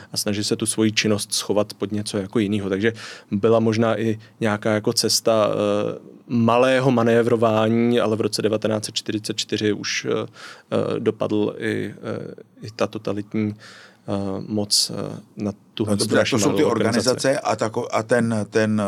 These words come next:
Speaker 2: spontánní tramping, ten pokračoval ještě třeba, eh, za, za protektorátu?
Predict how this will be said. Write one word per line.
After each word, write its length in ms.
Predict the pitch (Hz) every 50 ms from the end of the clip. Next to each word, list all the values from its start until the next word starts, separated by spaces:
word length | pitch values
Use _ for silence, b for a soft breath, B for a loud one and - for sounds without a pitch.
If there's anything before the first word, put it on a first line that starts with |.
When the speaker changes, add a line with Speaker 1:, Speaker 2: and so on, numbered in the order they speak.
| 98 98
Speaker 2:
spontánní 600 | - - - 101 101 98 107 107 104 107 113 110
tramping, 460 | 110 107 104 98 92 120 120 123 110
ten 180 | 113 127 113 113
pokračoval 500 | 110 95 - 123 151 147 - 165 165 160
ještě 160 | 151 - 165
třeba, 380 | 151 - 147 135 131 127 127 B B B B B B B _
eh, 640 | - 101 107 107 104 101 98 95 98 98 98 98 98
za, 560 | 95 98 104 95 95 95 92 92 92 92 92 90 87 90 90 92
za 220 | 90 87 95 92 90
protektorátu? 840 | - 104 98 - 98 95 - 101 90 85 87 92 - - 101 123